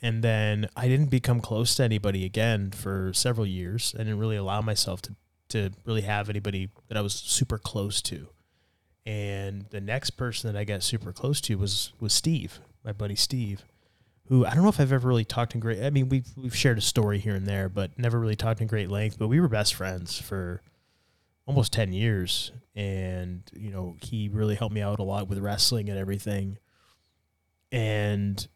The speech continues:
you know, we had a lot of good times, and he ended up kind of betraying me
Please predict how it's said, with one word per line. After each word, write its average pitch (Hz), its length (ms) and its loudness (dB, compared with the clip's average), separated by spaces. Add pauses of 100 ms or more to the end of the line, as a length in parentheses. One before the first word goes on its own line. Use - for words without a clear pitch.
you 156 80 -4
know, 143 60 6
we 131 160 8
had 131 320 8 (1300)
a - 80 -2
lot 117 140 6
of 98 80 2
good 110 240 2
times, 117 500 6
and 110 540 0 (800)
he 139 200 0
ended 135 220 4
up 117 120 4 (800)
kind 131 180 8
of 117 100 4
betraying 120 500 4
me 120 360 6